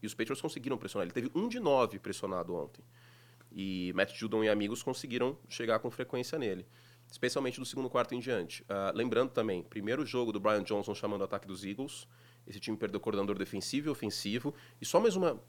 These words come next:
mais um pontinho aqui, que eu não sei se a gente vai conseguir falar ainda de Eagles no programa.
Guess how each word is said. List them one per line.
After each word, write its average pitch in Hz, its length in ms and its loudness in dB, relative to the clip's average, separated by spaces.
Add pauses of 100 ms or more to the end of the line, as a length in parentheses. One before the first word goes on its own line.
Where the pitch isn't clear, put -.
(180)
mais 185 240 0
um 190 80 2
pontinho 120 480 0
aqui, - 300 -8 (400)
que - 80 -4
eu - 20 0
não 104 80 0
sei - 100 -4
se 113 100 -2
a - 20 0
gente - 60 -2
vai 107 100 4
conseguir 104 260 0
falar 107 220 6
ainda 98 180 4
de 98 140 -2
Eagles 98 220 0
no 101 40 -6
programa. 92 420 2